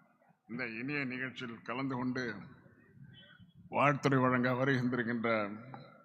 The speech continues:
இந்த அன்புக்குரிய அண்ணன் ஐ பி அவர்களே, தம்பி பொன்முடி அவர்களே, அன்பு நண்பர்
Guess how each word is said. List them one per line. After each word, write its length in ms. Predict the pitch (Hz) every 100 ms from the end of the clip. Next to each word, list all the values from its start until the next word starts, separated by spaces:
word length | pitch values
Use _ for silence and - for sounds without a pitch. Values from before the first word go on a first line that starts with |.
| _ _ _ _ _ _ _ _ - - -
இந்த 200 | 117 123
அன்புக்குரிய 560 | 127 139 139 151 147 135
அண்ணன் 260 | 131 117 113
ஐ 100 | 131
பி 200 | 123 135
அவர்களே, 420 | 117 110 110 117 117 120 127 - - - _ _ _ - _ _ _ _ _ -
தம்பி 340 | 120 123 117 107 104 107 - -
பொன்முடி 380 | 123 147 151 135
அவர்களே, 420 | 123 113 117 117 110 110 117 - 147 _ _ _ - - - _ - - _ _ - _
அன்பு 280 | 113 139 147
நண்பர் 440 | 139 123 123 117